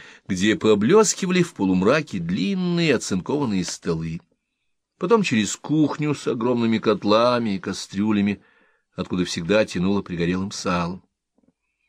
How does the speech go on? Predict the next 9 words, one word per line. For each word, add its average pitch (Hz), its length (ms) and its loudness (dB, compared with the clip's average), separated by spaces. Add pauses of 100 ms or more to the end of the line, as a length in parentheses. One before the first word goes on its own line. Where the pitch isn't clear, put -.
(560)
В - 80 -18
самом 101 380 2
дальнем 123 500 2
крыле 90 460 2
они 90 180 2
мимоходом 98 760 -2 (400)
заглядывали 98 520 0
в 82 80 -4
спальни. 85 720 -2